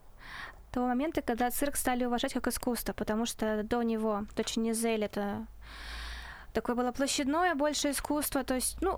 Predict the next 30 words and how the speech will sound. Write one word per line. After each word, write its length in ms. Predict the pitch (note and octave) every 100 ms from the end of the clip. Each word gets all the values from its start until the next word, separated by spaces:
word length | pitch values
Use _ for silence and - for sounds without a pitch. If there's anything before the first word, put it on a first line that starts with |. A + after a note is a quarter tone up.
| -
понятно, 460 | C#4+ D#4 D4 A#3+ A#3+
это 160 | A#3
не 140 | B3 B3
балет, 360 | C4+ C#4 B3+
не 160 | A#3+ B3
опера, 560 | D4 E4 E4+ D#4+ D#4 D4+
это 440 | B3+ B3 C4 B3+ A#3+
всегда 300 | C4 B3+ A#3+
была 260 | B3+ A#3+
улица, 520 | D#4+ F4+ D4+ - G3+ G3+ - - -
поэтому 380 | A#3 A#3+ B3+ C4
отношения 500 | D4 C4+ - A#3+ G#3+
соответствующие. 640 | A3 A3 A3 G#3+ - G#3+ - - - - -
И 160 | - A#3+
когда 300 | A#3+ B3 C4+
Гаэтано 320 | C4 C4+ C4
Чинизели 480 | - A#3+ A#3 C4 B3+
не 100 | B3
стало, 440 | - E4 G#4 G4+ G4+ - -
э, 220 | A#3 A3+
он 140 | E4 C#4+
жил 160 | A#3+
в, 400 | A3 - - A#3+
в 60 | A3+
цирке, 480 | - A3+ - D4+ F#4+ - - -
в 60 | -
цирке 260 | C#4 - A#3+
находилась 520 | B3 A#3 B3 A#3 -
его 220 | A#3 A3+
квартира, 460 | A3+ A3+ - F#4